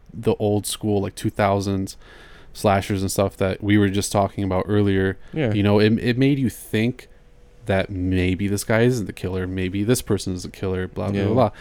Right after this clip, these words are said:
Speaker 1: And then, you know, keep surprising you,
Speaker 2: Yeah.
Speaker 1: which, uh, I really enjoyed. So, yeah, if you're looking for a very good horror movie to watch,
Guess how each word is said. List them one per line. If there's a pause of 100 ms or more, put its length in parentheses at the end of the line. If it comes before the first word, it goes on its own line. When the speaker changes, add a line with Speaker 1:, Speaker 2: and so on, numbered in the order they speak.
(220)
Speaker 1:
And
then,
you
know,
keep
surprising
you,
Speaker 2:
Yeah.
Speaker 1:
which,
uh,
I
really
enjoyed.
So,
yeah, (140)
if
you're
looking
for (280)
a (140)
very
good
horror
movie
to
watch,